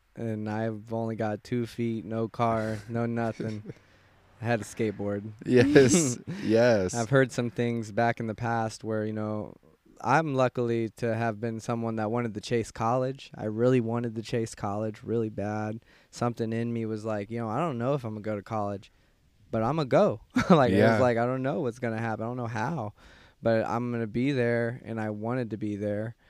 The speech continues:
Speaker 1: Um, I don't even think it was necessarily something that I was chasing my educational pursuits or wanting to be something, 'cause
Speaker 2: Yeah.
Speaker 1: what I went to college for, I definitely not s-, I've got some things that I went for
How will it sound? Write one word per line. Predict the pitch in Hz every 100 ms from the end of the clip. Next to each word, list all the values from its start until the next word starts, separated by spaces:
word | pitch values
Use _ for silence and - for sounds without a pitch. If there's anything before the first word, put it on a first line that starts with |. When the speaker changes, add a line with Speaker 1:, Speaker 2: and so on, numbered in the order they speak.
| _ _ _ -
Speaker 1:
Um, | 113 104 98 101 92
I | 113
don't | 117
even | 117 110
think | 117 107
it | 107
was | 107
necessarily | 113 107 107 - 110 110 107
something | 107 113 107 107 107
that | 107 101
I | 95
was | 104 104
chasing | - 113 104 107
my | 107 101
educational | 104 104 - 110 104 - 104 98 95 _ _ _ _ _ _ _
pursuits | 107 101 - 107 107 104
or | 110 104
wanting | 110 107 104
to | 98
be | 92 110 110
something, | - 117 117 123 123
'cause | 120 101
Speaker 2:
Yeah. | 90 82 85
Speaker 1:
what | 117
I | 104
went | 104 110
to | 107
college | - 107 107 104
for, | - 107
I | 101 98 107 117 123 -
definitely | 123 113 - 113
not | 117 113 110
s-, | - - - -
I've | 135
got | 139 117
some | - 117 117
things | 120 120 123 127
that | 110
I | 104
went | 104 110 107
for | 117 113 120